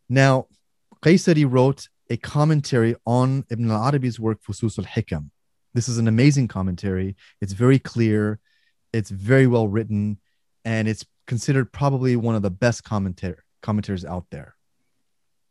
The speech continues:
Now, the beginning of this commentary,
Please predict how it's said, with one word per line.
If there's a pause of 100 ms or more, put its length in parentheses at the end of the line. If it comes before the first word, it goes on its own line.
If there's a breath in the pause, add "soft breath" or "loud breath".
(960)
Now, (420)
the
beginning
of
this
commentary,